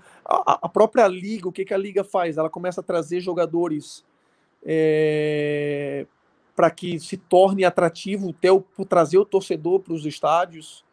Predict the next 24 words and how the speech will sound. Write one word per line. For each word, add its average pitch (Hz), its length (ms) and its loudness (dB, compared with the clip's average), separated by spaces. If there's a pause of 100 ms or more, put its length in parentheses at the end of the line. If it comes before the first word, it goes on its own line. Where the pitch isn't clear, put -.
(480)
Por 156 80 -2
exemplo, 160 240 -6 (120)
por 160 100 -2
exemplo, 160 200 0
no 165 60 -2
Catar, 160 460 4
um 147 60 -4
exemplo. 139 320 -6 (760)
Eu 151 160 -2
cheguei 170 360 0
lá, 170 340 6
pô, 165 360 -2 (360)
joguei 165 300 -8
contra 160 280 -8
a 151 40 -10
Xavi, 156 680 0 (440)
joguei 156 320 -4
contra 147 1040 0
os, 147 260 -12
aquele, 156 280 -6
o 143 140 -12
Sch-, 139 180 -16
o 143 240 -6
Schneider, 147 580 2